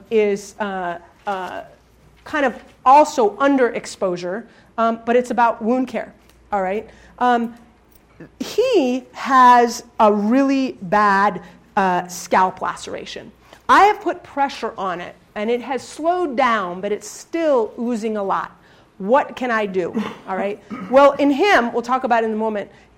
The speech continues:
his hair might be a little bit, well, actually, maybe not. His hair is probably not. If you have about an inch of hair, you can actually use this technique. But this is an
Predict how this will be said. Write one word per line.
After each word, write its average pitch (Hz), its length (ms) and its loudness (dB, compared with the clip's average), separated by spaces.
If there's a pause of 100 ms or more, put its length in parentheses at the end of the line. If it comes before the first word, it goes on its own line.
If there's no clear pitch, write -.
his 247 220 -4
hair 277 260 2
might 254 220 0
be 240 60 2
a 214 60 4
little 262 300 2
bit, 302 300 -4
well, 440 400 -6 (340)
actually, - 240 -14
maybe 214 220 -8
not. 196 220 -14 (800)
His 415 180 -2
hair 403 120 0
is - 80 -4
probably 262 260 0
not. 233 240 -4
If 339 120 -6
you 466 120 4
have 427 140 6
about 285 180 2
an 247 140 -4
inch 330 240 0
of 254 80 -8
hair, 214 420 -6 (200)
you 277 140 0
can 285 140 -2
actually 240 420 -4
use 214 240 -6
this 214 180 -8
technique. 202 480 -8 (220)
But 294 120 -2
this 359 160 -2
is 349 120 -2
an 330 140 0